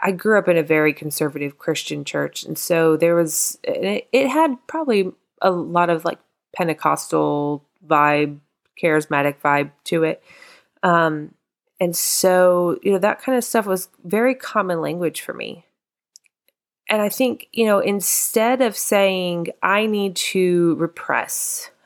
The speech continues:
I need to shut that down," or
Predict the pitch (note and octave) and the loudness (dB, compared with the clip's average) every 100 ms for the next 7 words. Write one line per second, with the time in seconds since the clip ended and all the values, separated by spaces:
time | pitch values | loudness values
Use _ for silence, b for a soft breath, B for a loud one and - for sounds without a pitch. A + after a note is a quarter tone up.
0 | - E3 F#3 F#3+ F#3 F3+ D#3+ - E3+ D#3+ | 0 2 2 0 -2 -2 -2 0 0 0
1 | - E3+ - D#3 - - D3 C#3 - - | -2 -2 -2 -2 -4 -2 -2 -2 -4 -8
2 | - E3 D#3+ D#3+ | 0 2 2 0